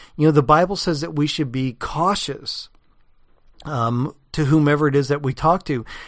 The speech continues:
because we could be entertaining angels unaware. And what's interesting to me is that the scripture is telling us that angels are really present, prevalent, interactive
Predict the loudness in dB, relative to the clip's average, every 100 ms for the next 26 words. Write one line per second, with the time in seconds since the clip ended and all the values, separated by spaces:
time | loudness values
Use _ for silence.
0 | -10 -8 -4 -4 0 0 0 -2 -4 -6
1 | -4 -4 -2 -4 -4 -4 -2 -2 -4 -2
2 | 0 2 2 0 0 0 0 2 2 0
3 | -4 -10 -6 0 2 2 -2 -2 -6 -2
4 | -2 0 0 0 -2 -4 -4 -8 -4 -4
5 | -2 -2 -2 -2 -2 0 0 -2 -6 -12
6 | -20 -16 -6 -4 -2 -2 0 2 4 2
7 | 2 -2 -2 0 2 2 0 -2 -6 -4
8 | -2 -2 -4 -6 -18 -20 -20 -20 -12 -10
9 | -2 2 2 2 0 -2 -8 -20 -20 _
10 | 0 2 2 2 0 0 0 0 0